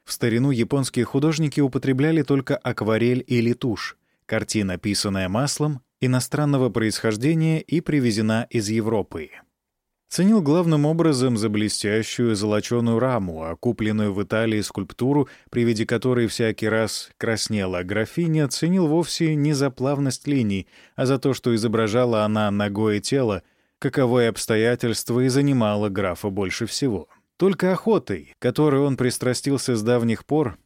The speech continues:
единственная чисто мужская утеха, встречавшая одобрение и со стороны графини, он увлекался по-настоящему. Граф был хороший стрелок и всегда возвращался с богатой добычей,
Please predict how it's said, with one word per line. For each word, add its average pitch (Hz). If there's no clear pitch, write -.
единственная 113
чисто 107
мужская 107
утеха, 110
встречавшая 113
одобрение 107
и 104
со 107
стороны 98
графини, 151
он 165
увлекался 127
по-настоящему. 98
Граф 107
был 110
хороший 110
стрелок 143
и 90
всегда 160
возвращался 151
с 113
богатой 123
добычей, 110